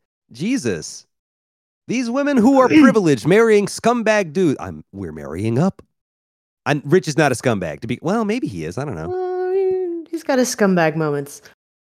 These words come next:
Speaker 2: Overall,
Speaker 1: And
Speaker 2: not so bad.
Speaker 1: fixing shit at strip clubs, making it take longer than he has to. <laughs> It's like,
Speaker 2: <laughs>
Speaker 1: "Oh, I see the class of twenty-three graduated." <laughs>
Speaker 2: Oh my gosh.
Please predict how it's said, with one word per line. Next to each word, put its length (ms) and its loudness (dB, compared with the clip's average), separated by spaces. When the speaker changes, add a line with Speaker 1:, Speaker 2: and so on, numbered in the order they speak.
Speaker 2:
Overall, 360 4
Speaker 1:
And 100 -4
Speaker 2:
not 160 0
so 100 -4
bad. 160 -2
Speaker 1:
fixing 340 2
shit 220 0
at 80 -4
strip 300 -2
clubs, 340 -2
making 280 2
it 100 -6
take 240 0
longer 340 2
than 120 0
he 80 0
has 260 0
to. 360 -2
<laughs> 360 -8
It's 120 2
like, 40 6
Speaker 2:
<laughs> 220 6
Speaker 1:
"Oh, 240 4
I 100 4
see 200 0
the 100 2
class 300 0
of 80 -6
twenty-three 420 -2
graduated." 640 0
<laughs> 340 -16
Speaker 2:
Oh 480 2
my 160 2
gosh. 680 2